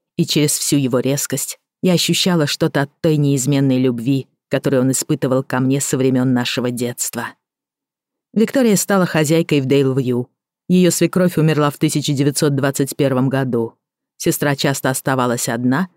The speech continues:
скучала и все чаще приходила к Чарльзу, чтобы поныть и пожаловаться. Она была все еще очаровательной, но теперь на ее лице застыло выражение легкого раздражения.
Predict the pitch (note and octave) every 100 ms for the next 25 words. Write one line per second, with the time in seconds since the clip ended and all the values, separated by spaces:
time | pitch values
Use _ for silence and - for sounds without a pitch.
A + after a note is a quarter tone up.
0 | _ - - C#3 - C3+ F3+ - - -
1 | - - A3 B3+ A#3 F3+ F3+ F#3 F3+ F#3
2 | E3+ - - G3 F#3 E3 E3+ - - -
3 | G#3 D3 C#3+ C3+ D#3 F3+ - C3+ A#2+ B2
4 | B2 A#2 A2+ - B2 - _ _ _ _
5 | - C4 C4+ A#3+ - A#3 - G3+ F#3 F#3+
6 | E3+ D3 C#3 D3+ D3 D3 C3+ _ _ -
7 | D#3 E3+ E3 D#3 D3+ D3 D3+ D3 - E3+
8 | D3 D3 - C#3+ C#3+ C#3+ C#3+ C3 E3 D#3
9 | C#3+ C#3+ C#3 - D3 C#3+ C3 C#3+ D3+ C3+
10 | C3 A#2+ B2+ B2